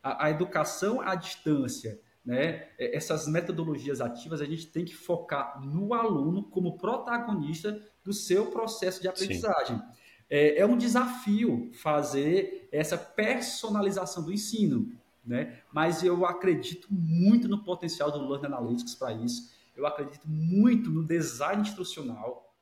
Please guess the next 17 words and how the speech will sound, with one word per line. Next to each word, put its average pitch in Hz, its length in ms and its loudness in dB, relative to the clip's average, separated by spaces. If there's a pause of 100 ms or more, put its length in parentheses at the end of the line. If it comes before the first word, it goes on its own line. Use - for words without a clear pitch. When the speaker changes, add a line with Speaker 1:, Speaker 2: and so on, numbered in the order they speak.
(400)
Speaker 2:
E 113 60 6
é 107 60 8
um 110 40 6
desafio 117 420 8
divertido, 110 600 4
fala 110 220 8
a 104 40 8
verdade, 92 360 8
Speaker 1:
É - 20 -6
um - 40 -6
Speaker 2:
quando 107 160 2
dá 110 120 12
Speaker 1:
desafio - 140 2
Speaker 2:
certo, 104 320 8
né? 110 140 2
Speaker 1:
divertido, 139 340 -12
né? - 80 -20